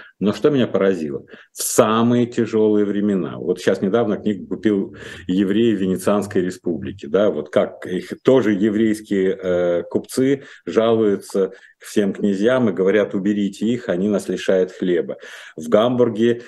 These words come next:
э, немецкие, э, бюргеры жалуются: «Уберите евреев, они на-, перебивают весь товар, всех клиентов», да? Но когда ты все изучаешь, в самое тяжелое время этот народ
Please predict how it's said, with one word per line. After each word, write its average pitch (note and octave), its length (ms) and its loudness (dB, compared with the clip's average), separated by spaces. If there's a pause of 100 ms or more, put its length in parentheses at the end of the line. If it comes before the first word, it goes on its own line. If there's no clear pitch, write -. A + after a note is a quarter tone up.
(260)
э, G2 240 4
немецкие, G#2 800 2
э, F#2 300 -2
бюргеры F#2 500 0
жалуются: F#2+ 480 0
«Уберите G#2+ 460 -2
евреев, G#2+ 480 0
они G2+ 420 0 (140)
на-, F#2 160 -4
перебивают G2+ 760 0
весь F#2+ 200 -4
товар, G#2 300 0
всех - 280 -6
клиентов», G2+ 460 -2
да? D#3 160 -2 (260)
Но D#3+ 80 2
когда E3 200 4
ты D#3+ 100 0
все D#3 240 2
изучаешь, D#3 560 0 (160)
в - 100 -16
самое A2 440 0
тяжелое F#2 440 -2
время D3 460 -4 (160)
этот G2 280 -2
народ G2+ 480 0